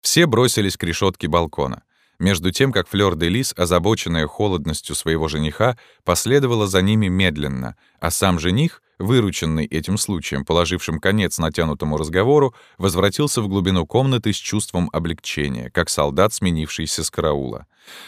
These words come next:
Одно время ему нравилось ухаживать за прелестной Флёр-де-Лис, но мало-помалу это стало ему надоедать,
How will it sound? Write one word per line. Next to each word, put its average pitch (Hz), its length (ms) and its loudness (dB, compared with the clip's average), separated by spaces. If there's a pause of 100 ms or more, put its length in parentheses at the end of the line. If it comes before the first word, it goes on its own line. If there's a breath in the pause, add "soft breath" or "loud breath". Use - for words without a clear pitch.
Одно 127 300 4
время 147 300 4
ему 131 180 2
нравилось 127 520 2
ухаживать 80 460 0
за 76 100 -2
прелестной 82 480 -2
Флёр-де-Лис, 80 640 -2 (280 soft breath)
но 92 120 4
мало-помалу 131 680 4
это 101 160 0
стало 117 300 2
ему 98 200 2
надоедать, 82 640 0